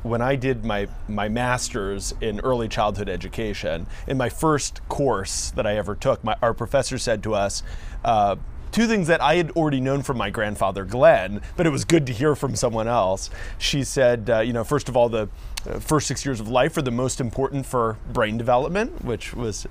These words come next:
uh, true. And she said, "It doesn't matter how good an educator you are, the most important people in that child's life are the parents. That, those are the people who are actually gonna have the greatest influence on that child's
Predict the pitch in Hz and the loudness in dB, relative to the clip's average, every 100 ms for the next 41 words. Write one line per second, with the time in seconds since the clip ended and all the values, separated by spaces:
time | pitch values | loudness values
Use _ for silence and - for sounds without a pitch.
0 | - 107 - 113 - - - - 151 156 | -6 -6 -4 -6 -6 -8 -6 0 0 2
1 | 156 190 - - 170 226 262 226 202 190 | 2 0 -2 -4 4 4 4 4 4 4
2 | 151 170 165 156 143 135 120 127 135 123 | 4 4 4 0 0 0 -2 -2 -2 0
3 | 117 110 104 107 113 131 - 120 156 156 | 0 2 2 0 -2 -2 -2 -2 -2 -2
4 | 135 135 123 123 113 113 104 - 104 95 | -2 -4 0 0 0 0 -2 0 0 0
5 | - 95 95 - 98 92 - 80 - 80 | 0 -2 -2 -4 -6 -4 -4 -4 -4 -6
6 | - - - 147 160 180 - - 160 185 | -6 -6 0 6 6 6 -2 -2 4 6
7 | 190 180 165 151 139 135 131 135 165 147 | 4 0 -2 0 4 4 4 2 0 -2
8 | 117 107 101 117 135 165 180 175 170 147 | -2 -2 -4 -2 0 0 0 -2 -4 -4
9 | 131 120 107 110 113 110 - 107 104 95 | -2 -2 -2 -2 -2 0 2 4 4 0